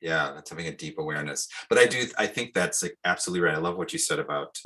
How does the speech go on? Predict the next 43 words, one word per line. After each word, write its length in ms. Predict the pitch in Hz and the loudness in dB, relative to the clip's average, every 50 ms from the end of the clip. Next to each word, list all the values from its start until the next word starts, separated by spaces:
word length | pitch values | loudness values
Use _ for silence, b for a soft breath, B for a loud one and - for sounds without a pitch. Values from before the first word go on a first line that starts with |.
| - - - | -14 -12 -6
using 340 | 95 95 98 92 98 87 80 | -4 -4 -2 -2 -2 -2 -2
language 440 | 78 76 78 80 80 80 - - - | -2 -4 -4 -4 -4 -6 -8 -8 -8
that 100 | 80 73 | -6 -6
is 160 | 69 - 71 | -6 -6 -8
inclusive 600 | 71 69 - - - 95 90 - - - - - | -10 -12 -14 -10 -8 -6 -4 -2 -4 -4 -4 -6
to 140 | - - - | -12 -12 -10
draw 280 | - 82 73 69 71 | -6 -4 -4 -4 -4
people 400 | - - - 69 65 73 69 71 | -6 -10 -14 -14 -10 -10 -8 -8
in. 260 | 73 71 69 69 71 - | -8 -8 -10 -12 -12 -10
It's 220 | - 82 76 - - | -10 -8 -6 -6 -6
also 420 | - - 85 80 - - 78 73 | -6 -4 -4 -4 -2 -2 -4 -4
about 280 | 71 76 73 71 71 - | -4 -4 -4 -4 -6 -6
what 160 | - 80 78 - | -8 -10 -10 -8
you 100 | 78 73 | -8 -8
had 120 | 71 69 | -8 -8
mentioned 320 | 73 73 69 - 76 71 | -8 -8 -8 -8 -6 -6
earlier 260 | 76 73 73 73 69 69 | -6 -4 -4 -4 -6 -6
about 240 | 69 73 69 - - | -6 -6 -8 -8 -8
reading 240 | 78 76 73 73 - | -8 -10 -10 -10 -10
the 80 | - 143 | -12 -12
room 400 | - - - - - 135 - - B B B B B B B B | -10 -10 -10 -12 -12 -14 -18 -18 B B B B B B B B
and 240 | 73 71 71 69 - | -14 -12 -12 -12 -10
being 180 | 82 78 76 73 | -8 -8 -8 -8
conscious 500 | - - 80 80 80 - - - - - | -8 -8 -8 -8 -6 -6 -6 -6 -6 -6
of 120 | 71 67 - | -8 -12 -12
that. 360 | 69 69 67 67 69 69 - - - _ _ _ _ _ - - | -10 -8 -8 -8 -8 -10 -14 -18 -20 _ _ _ _ _ -12 -4
This 180 | 101 123 - - | 0 2 2 4
has 200 | 92 85 - - | 2 2 -2 -2
been 180 | - 87 80 | -2 -2 -2
a 100 | 78 76 71 - | -2 -2 -4 -6
beautiful 380 | 85 87 87 82 80 - 71 | -6 -4 -4 -4 -4 -6 -8
conversation, 720 | 71 - 71 67 65 69 - - - 71 67 - - - - - - | -10 -8 -10 -10 -8 -6 -6 -4 -4 -4 -4 -6 -8 -8 -8 -8 -8
<laughs> 100 | - - | -8 -8
by 80 | 73 71 | -8 -10
the 40 | 76 | -10
way. 60 | - - | -8 -8
Thank 260 | 80 82 82 - - | -8 -8 -8 -6 0
you 40 | 95 | 2
so 320 | - - - 117 107 104 | 4 4 6 6 4 4
much. 320 | 107 98 92 87 - - | 4 4 4 2 2 2
And 100 | 104 92 | 0 0
I 60 | 90 92 | 2 2
wanna, 400 | 95 98 104 107 107 101 - | 2 2 4 4 4 2 0